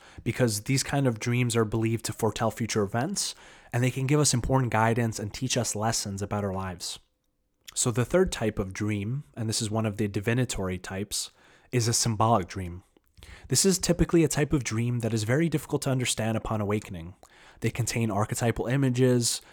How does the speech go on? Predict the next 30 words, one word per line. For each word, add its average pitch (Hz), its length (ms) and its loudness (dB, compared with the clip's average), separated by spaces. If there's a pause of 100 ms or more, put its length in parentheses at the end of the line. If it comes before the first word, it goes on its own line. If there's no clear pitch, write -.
metaphors, 120 720 2
symbols, 131 720 4
and 117 200 0
allusions 123 520 2
to 113 80 0
things 120 280 -2
about 107 220 2
our 101 80 4
lives, 107 580 0 (220)
others, 110 400 4
and 107 100 0
the 101 60 0
world 104 200 2
at 98 80 0
large. 98 520 -2 (460)
They 127 100 4
can 127 160 0
be 110 460 2
about 110 380 2
you 131 180 4
as 113 120 2
the 104 80 -6
dreamer, 143 540 2
about 110 240 2
another 98 280 -2
person, 113 760 2 (200)
dreams 123 260 4
about 107 180 4
a 98 40 -2
community, 127 840 2